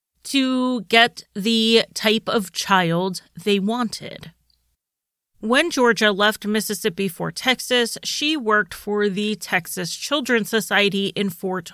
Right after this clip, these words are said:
Worth. According to the nineteen twenty census, Georgia's friend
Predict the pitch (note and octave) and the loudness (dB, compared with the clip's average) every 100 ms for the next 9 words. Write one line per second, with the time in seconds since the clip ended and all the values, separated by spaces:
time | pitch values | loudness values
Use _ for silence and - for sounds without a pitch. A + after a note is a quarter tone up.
0 | - F3 G#3+ F3+ - - - _ _ _ | -10 -2 0 0 -6 -18 -20 _ _ _
1 | _ _ C4 B3 B3+ B3 C#4+ D#4 C4 G#3+ | _ _ -2 0 0 2 2 0 0 0
2 | G#3 G#3 B3+ - C#4+ C4 C#4+ C#4 D#4 D4+ | 2 2 0 -2 -2 0 0 0 -2 0
3 | - E4+ - G3+ F#3 F#3+ - _ _ _ | 4 2 2 0 2 0 -6 _ _ _
4 | _ A#3+ A#3+ A#3+ A3+ G#3 F3+ - B3+ B3 | _ 2 4 4 4 2 0 -6 2 6
5 | B3 C4+ | 6 4